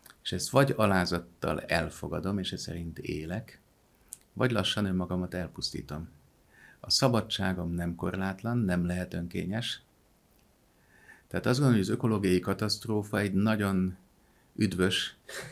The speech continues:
kiózanodás a nagyképű modern embernek. Vagyis ennél a válaszútnál állunk, hogy esetleg újra elfogadjuk azt, hogy van teremtő,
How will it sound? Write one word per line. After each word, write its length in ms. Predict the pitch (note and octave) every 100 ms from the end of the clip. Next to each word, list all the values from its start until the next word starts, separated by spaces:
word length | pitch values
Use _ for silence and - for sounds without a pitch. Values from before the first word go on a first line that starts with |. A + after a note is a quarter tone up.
| - -
kiózanodás 1000 | - G2+ F2+ E2+ E2+ E2+ E2 F#2+ G#2 - - - - -
a 200 | - E2+
nagyképű 540 | F#2+ G2 - F2+ F2
modern 420 | F2+ F2+ F2 F2 F#2
embernek. 640 | F2 E2+ E2 E2 D#2+ - _ _ _ _ _ _ _ _ _ _ _ _ _ _
Vagyis 540 | - G2+ G#2+ - - - _ - - _ _
ennél 400 | B2 C3+ B2+ A#2+
a 160 | A2 F#2+
válaszútnál 960 | A2 G#2 G2 - G2 F#2 - F#2+ F2+
állunk, 560 | F2+ F2+ F2+ F#2 A#2+ A#2+
hogy 420 | - G#2+ F#2+ - - _ _ D#3+ D#3+
esetleg 540 | A2 - A2+ A#2+ A2+
újra 260 | G#2 G#2 G#2
elfogadjuk 1000 | G2 F2+ - E2 E2+ - - - - - _ _ _ _ _ _ _ _
azt, 220 | D#2+ E2+
hogy 140 | E2+ E2+
van 240 | F2+ F2
teremtő, 640 | F#2+ F#2+ G#2 G#2 A2+ B2